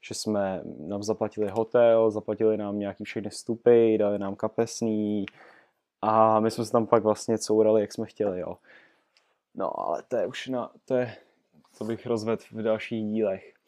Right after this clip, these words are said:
A další věc, to už jsem myslím, že zmiňoval, že žijete na tom kampusu, jo, a jak je to super, že nemusíte dojíždět a ze-, že jste vlastně v centru všeho, eh, non-stop. A, eh, výhoda,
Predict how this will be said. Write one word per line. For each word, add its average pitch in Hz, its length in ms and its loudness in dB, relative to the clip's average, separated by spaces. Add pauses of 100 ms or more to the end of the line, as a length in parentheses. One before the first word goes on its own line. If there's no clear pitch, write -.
(1040)
A 131 80 -2
další 135 300 6
věc, 131 220 6
to 143 80 0
už 131 80 -4
jsem 143 140 2
myslím, 135 220 -4
že 135 180 2
zmiňoval, 123 540 2
že 117 120 -4
žijete 117 500 2
na 110 80 0
tom 120 200 -4
kampusu, 120 760 -2
jo, 104 380 4
a 95 340 0
jak 104 200 0
je 110 60 2
to 110 140 2
super, 110 480 2
že 110 120 0
nemusíte 107 400 -2
dojíždět 110 500 2
a - 20 2
ze-, 107 240 -2
že 107 80 -8
jste 120 160 2
vlastně 113 300 2
v - 100 -12
centru 117 400 -4
všeho, 113 440 0
eh, 104 1300 -4
non-stop. 104 680 0 (1200)
A, 175 260 -4 (260)
eh, - 20 0 (100)
výhoda, 113 500 6